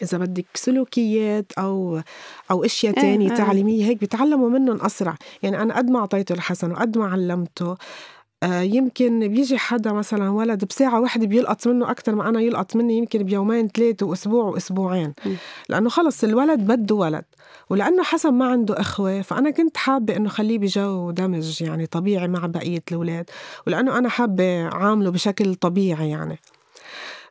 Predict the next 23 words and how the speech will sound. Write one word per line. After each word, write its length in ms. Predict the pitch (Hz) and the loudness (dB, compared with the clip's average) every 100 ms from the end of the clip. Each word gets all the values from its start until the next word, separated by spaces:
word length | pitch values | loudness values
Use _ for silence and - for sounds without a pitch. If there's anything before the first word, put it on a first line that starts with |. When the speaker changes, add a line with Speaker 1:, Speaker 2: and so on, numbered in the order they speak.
| _ _ - - | _ _ -14 -6
Speaker 1:
فظهرت 1000 | 214 208 190 185 185 180 208 240 285 247 | 0 0 0 0 -2 -2 0 2 0 0
من 100 | 214 | 0
عندها 340 | 220 233 214 | 2 0 0
هيك، 280 | 208 202 - | -2 -4 -6
آه، 460 | 190 185 175 175 170 - - - - _ _ _ - | -4 -4 -6 -8 -12 -18 -20 -20 -20 _ _ _ -10
وقررت 600 | - 202 226 233 226 - | -2 0 2 0 -4 -4
إنه 640 | 202 190 190 190 208 233 - - - - - - _ _ _ 202 | -2 0 0 -2 -2 -6 -10 -20 -20 -20 -20 -20 _ _ _ 0
أنا 220 | 214 208 | 0 -2
أفتح 220 | - 190 | -4 -6
حضانة 760 | - 180 175 180 160 127 - 160 _ - | -4 -4 -4 -4 -4 -6 -10 -14 _ -8
بالبيت 540 | 175 170 165 214 - - _ _ _ _ - - _ - | -6 -4 -4 -4 -6 -18 _ _ _ _ -20 -20 _ -8
استقبل 400 | 190 - 202 196 | -4 -2 -2 -2
فيها 240 | 180 208 185 | -2 0 0
الأولاد 340 | 180 180 185 | 0 -2 -2
بعد 260 | 208 214 180 | 0 0 0
دوام 300 | 180 185 185 | 0 0 0
شغلي. 440 | 196 190 170 180 | 0 2 2 2
<laughs> 60 | 226 - - 214 - _ _ _ 156 _ - - - - - - - - - _ - | 0 -2 -2 -2 -4 _ _ _ -20 _ -16 -12 -12 -12 -14 -16 -20 -20 -20 _ 2
كانت 200 | 254 269 | 2 4
الحضانة 400 | 240 247 262 277 | 2 2 2 2
ثلاث 280 | 262 262 226 | 0 0 0
أيام 180 | 202 180 | 0 -2
بالأسبوع، 560 | 151 170 - 185 233 | -4 -8 -6 -4 -4